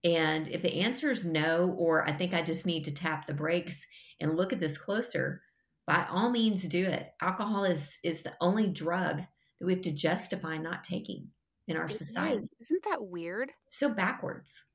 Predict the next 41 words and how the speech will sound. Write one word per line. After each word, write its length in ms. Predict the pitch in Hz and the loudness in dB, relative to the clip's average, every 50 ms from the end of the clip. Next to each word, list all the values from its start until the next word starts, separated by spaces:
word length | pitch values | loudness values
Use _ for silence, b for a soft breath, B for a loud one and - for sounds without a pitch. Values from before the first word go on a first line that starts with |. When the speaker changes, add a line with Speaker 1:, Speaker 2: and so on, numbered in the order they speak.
| _ _ - | _ _ -18
Speaker 2:
It's 220 | 233 _ - - | -18 _ -14 -14
so 320 | - - - 254 269 285 | -10 -4 0 2 2 2
backwards. 760 | 233 190 151 135 - - - - - - - _ - - - - _ _ _ _ _ - | 4 4 4 4 2 -2 -14 -14 -14 -16 -18 _ -20 -20 -20 -20 _ _ _ _ _ -14
It's 220 | 220 - 262 247 - | -12 -8 -6 -2 2
so 120 | - 294 | 4 4
Speaker 1:
Yeah. 60 | 302 | 6
Speaker 2:
backwards. 420 | 254 208 160 - - 185 170 170 - | 6 4 0 0 -2 -4 -6 -4 -2
And 140 | 196 220 - - | -2 -2 0 0
it's 160 | 233 - - | 0 -2 -2
frustrating 680 | - - 240 285 - - - 302 226 196 180 175 175 175 | 0 2 2 2 2 0 0 0 0 0 0 -4 -4 -4
because 460 | 190 190 - 226 202 202 196 - - B B B B B B | -6 -4 4 6 6 6 6 2 -10 B B B B B B
when 160 | - 262 262 | -2 0 2
you're 140 | 254 240 - - | 2 2 0 2
in 180 | 247 285 330 330 | 2 4 4 4
it, 280 | 220 180 175 180 - - 359 _ _ _ _ _ _ _ _ _ _ _ | 4 4 2 0 -2 -6 -12 _ _ _ _ _ _ _ _ _ _ _
you 140 | - 240 247 | -6 -6 -4
certainly 400 | 233 - 262 254 - 254 233 220 | 2 4 4 4 4 2 -4 -4
think 200 | - - 220 208 220 | -4 -4 -2 -2 -2
it's 120 | 202 - | -4 -6
a 40 | 175 | -8
choice. 500 | - - 220 220 180 143 139 - - - | -2 2 4 4 4 4 2 -2 -6 -6
You 60 | 233 | 0
don't 180 | 226 226 226 - | 2 2 2 4
recognize 800 | 202 208 208 - 226 208 214 202 180 175 175 180 175 175 170 - - | 4 4 4 2 -6 -4 0 2 4 4 4 2 0 -2 -6 -6 -2
that 320 | 196 180 175 170 165 - - _ b b b b b b b b _ _ _ _ | 0 0 2 2 0 -2 -4 _ b b b b b b b b _ _ _ _
society 540 | - - 226 202 - 214 196 190 196 196 190 | -6 -2 -2 0 4 6 6 6 6 4 2
and 120 | 185 180 | -2 -2
culture 300 | - - 196 185 - 202 | -2 -2 -2 0 2 2
and 280 | 190 - 180 175 175 180 | 2 2 2 0 -2 0
marketing 680 | 185 185 190 - - 202 180 156 147 139 165 175 175 - _ _ _ - 156 | 0 0 0 0 -2 -4 -2 -2 -2 -2 -4 -6 -6 -8 _ _ _ -10 -6
Speaker 1:
Oh, 80 | 151 | -2
Speaker 2:
is 160 | 196 - 131 - - | 0 0 -2 -2 -4
Speaker 1:
yeah. 280 | 147 151 147 143 - 180 | -6 -6 -4 -4 -2 -2
Speaker 2:
actually 480 | 214 220 226 - - - 233 208 190 180 | -2 -2 -2 -4 -2 -2 0 0 0 -2
forcing 480 | - - 202 190 196 185 - 202 190 180 | -2 0 2 2 2 0 -2 -4 -4 -2
you 120 | 175 170 160 | -2 -2 -4
to 120 | - - | -6 -10
do 220 | 170 165 160 170 | -8 -6 -6 -6
so, 160 | 175 - - 160 | -6 -6 -8 -6
<laughs> 280 | - - 170 - 175 190 | -4 -4 -4 -4 -2 -2
right? 360 | 170 151 151 165 185 208 | -2 0 0 0 -2 -2